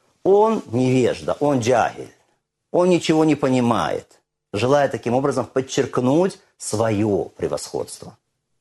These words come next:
Пятая причина, побуждающая многих к злословию, это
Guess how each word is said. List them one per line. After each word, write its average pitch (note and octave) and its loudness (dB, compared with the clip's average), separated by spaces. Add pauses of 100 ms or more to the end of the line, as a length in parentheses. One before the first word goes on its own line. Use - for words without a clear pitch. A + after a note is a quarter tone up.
(1300)
Пятая C3 2
причина, G#2 -4 (160)
побуждающая G#2 0
многих A#2 0
к G2+ -8
злословию, B2 0
это G#2+ -2